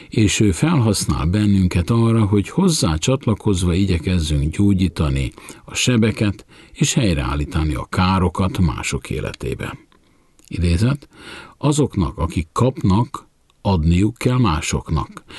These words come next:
Mindenfelől segítségkérés hallatszik, Isten felszólítja az embereket, hogy örömmel szolgáljanak embertársaiknak." Eddig az idézet Ellen White A nagyorvos lábnyomában című könyv hatvanegyedik oldaláról.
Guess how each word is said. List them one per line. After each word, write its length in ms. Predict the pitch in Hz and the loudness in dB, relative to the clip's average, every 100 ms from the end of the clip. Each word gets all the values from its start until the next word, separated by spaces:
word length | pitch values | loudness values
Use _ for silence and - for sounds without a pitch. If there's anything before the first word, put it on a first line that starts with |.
| - - | -18 -6
Mindenfelől 800 | - 233 160 123 101 139 131 110 | 0 4 4 2 2 2 4 2
segítségkérés 1080 | - 127 113 85 - 80 - 101 101 76 - | 2 2 2 2 0 -2 0 0 0 -2 -2
hallatszik, 840 | 92 90 78 76 - 78 - - | 0 2 2 0 -2 -4 -4 -6
Isten 340 | - - 78 | -6 -2 -2
felszólítja 880 | 76 - 110 107 - 90 80 73 - | -2 0 2 2 0 0 0 -4 -6
az 100 | 78 | -4
embereket, 720 | 98 117 101 95 87 - 87 - - - - - | 0 2 2 2 0 0 -2 -6 -20 -18 -16 -10
hogy 180 | - 190 | -2 0
örömmel 500 | - 135 92 80 73 | 2 4 4 4 2
szolgáljanak 720 | - - 76 71 71 73 67 - | 0 0 0 0 0 0 -2 -4
embertársaiknak." 1300 | 60 58 - - - - - - - - - - - - | -4 -4 -8 -6 -8 -6 -6 -6 -6 -6 -8 -10 -20 -18
Eddig 360 | - 98 85 78 | -4 -2 0 0
az 140 | 76 | 0
idézet 460 | 117 120 107 101 92 | 2 2 2 0 0
Ellen 300 | 107 101 92 | 2 2 2
White 340 | 87 82 80 | 2 0 -2
A 40 | 85 | -2
nagyorvos 580 | 85 82 80 73 71 - | -2 0 0 -2 -4 -2
lábnyomában 760 | 80 80 78 73 64 62 - | 0 0 0 -2 -4 -6 -8
című 320 | 85 - 80 | -6 -2 -2
könyv 280 | 76 - 87 | -2 -2 -2
hatvanegyedik 1000 | - 92 85 - 65 71 73 - 71 - | -2 -6 -6 -6 -8 -8 -10 -8 -10 -8
oldaláról. 760 | - - - - - - - | -12 -10 -10 -10 -10 -10 -12